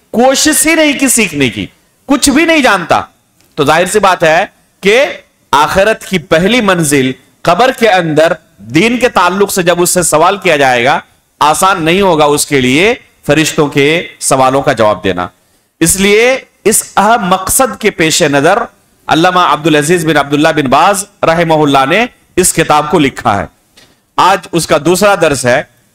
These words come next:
पहले दर्स में आपके सामने बयान किया गया था कि कुरान करीम की चंद छोटी-छोटी सूरतों, जिनमें से सूरह फातिहा खुसूसी तौर पर, इसका जानना, इसको सही तरीके से तिलावत करना,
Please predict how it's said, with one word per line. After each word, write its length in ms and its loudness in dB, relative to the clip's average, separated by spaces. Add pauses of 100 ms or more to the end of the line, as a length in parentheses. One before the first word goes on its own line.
पहले 240 0
दर्स 260 -2
में 80 0
आपके 220 -2
सामने 300 -2
बयान 220 0
किया 180 0
गया 220 0
था 300 -2 (320)
कि 60 0
कुरान 680 0
करीम 440 0
की 680 -4
चंद 340 -2
छोटी-छोटी 720 0
सूरतों, 680 -2 (200)
जिनमें 240 0
से 140 0
सूरह 260 0
फातिहा 460 0
खुसूसी 460 0
तौर 260 0
पर, 220 -2 (400)
इसका 380 0
जानना, 880 0 (180)
इसको 300 -2
सही 260 0
तरीके 400 -2
से 140 0
तिलावत 460 0
करना, 540 -2